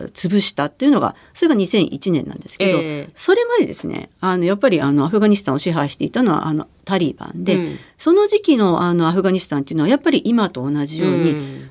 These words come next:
Speaker 1: 女性の権利がもう非常に、あの、まあ、制限され、権利が制限されるという言葉で、あの、表現するのが果たしてふさわしいのかどうかっていうぐらい、
Speaker 2: うん。
Speaker 1: まあ、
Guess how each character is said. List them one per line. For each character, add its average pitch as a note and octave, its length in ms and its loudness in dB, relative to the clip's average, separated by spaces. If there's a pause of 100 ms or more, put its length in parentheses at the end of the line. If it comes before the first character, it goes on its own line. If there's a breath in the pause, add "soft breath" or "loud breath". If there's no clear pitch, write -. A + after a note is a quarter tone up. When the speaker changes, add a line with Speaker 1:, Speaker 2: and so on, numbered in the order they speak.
Speaker 1:
女 A#3+ 200 -2
性 F#4 240 2
の D#4 140 4
権 B3 200 0
利 D3 120 0
が C3 80 -2
も B2+ 80 -4
う - 20 -6
非 G3+ 340 -4
常 F4 420 2
に、 E4 200 6
あ D4 140 4
の、 C4+ 120 2
ま A3+ 120 2
あ、 - 20 -4
制 G3+ 240 2
限 F3 200 0
さ C3+ 100 -10
れ、 - 80 -12 (440 soft breath)
権 G4+ 100 4 (180)
利 G3 100 2
が - 100 0
制 F#3+ 240 2
限 F3+ 160 0
さ E3+ 140 0
れ E3 100 4
る D#3+ 140 -2
と E3 80 0
い D3 100 0
う D3 80 -2
言 G3+ 260 -2
葉 G3 120 2
で、 D#3 240 -4 (280 soft breath)
あ F3 280 0
の、 E3 60 0
表 C4 340 2
現 G#3 80 -2
す E3+ 60 -4
る D#3+ 60 0
の D3+ 60 -2
が D3 100 -4
果 G3+ 100 -4
た C#4 100 2
し - 20 -14
て - 80 -6
ふ - 80 -14
さ D#4+ 140 0
わ G4+ 100 2
し G#4 120 -2
い A4+ 100 -2
の G4 100 0
か - 100 2
ど F#3 120 0
う F#3+ 40 -2
か E3 100 0
っ - 20 -10
て - 200 -4
い F3 120 0
う A3 100 -2
ぐ C4+ 140 2
ら D3+ 160 2
い、 E3+ 240 0
Speaker 2:
う E3+ 40 -4
ん。 C#3+ 380 -10
Speaker 1:
ま B3+ 220 6
あ、 - 120 -4